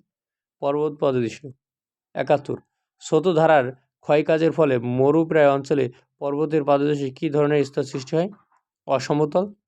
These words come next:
ও ঢাল বিশিষ্ট। বাহাত্তর, পানির স্রোতের ক্ষয়কার্যের ফলে পার্বত্য অঞ্চলে কী ধরনের সমভূমি গঠিত হয়?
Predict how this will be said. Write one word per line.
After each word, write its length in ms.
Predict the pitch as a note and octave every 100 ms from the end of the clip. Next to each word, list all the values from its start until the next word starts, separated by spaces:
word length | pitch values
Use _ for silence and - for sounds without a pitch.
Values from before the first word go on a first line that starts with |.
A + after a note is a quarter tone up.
| -
ও 100 | B2
ঢাল 240 | F#3 C#3
বিশিষ্ট। 420 | B2+ B2 B2+ - B2+ B2+ _ _ _ _ _ _ _ _ _ _ _ _ _ _ _ _ _ _ _ _ _ _
বাহাত্তর, 380 | D3+ D#3+ C#3 C#3 B2 _ _ _ _
পানির 260 | D3 F3+
স্রোতের 500 | F#3+ - F#3 F3+ F#3
ক্ষয়কার্যের 640 | F#3 E3+ E3 E3 E3 D#3+ D#3+
ফলে 280 | D#3+ D3+ A2+
পার্বত্য 460 | - C#3+ D3 -
অঞ্চলে 280 | D#3 D3+ D#3+
কী 180 | D3 E3+
ধরনের 280 | D#3 D#3 D#3+
সমভূমি 320 | D#3 D3+ D#3
গঠিত 240 | C#3+ C#3+
হয়? 160 | D#3+ F#3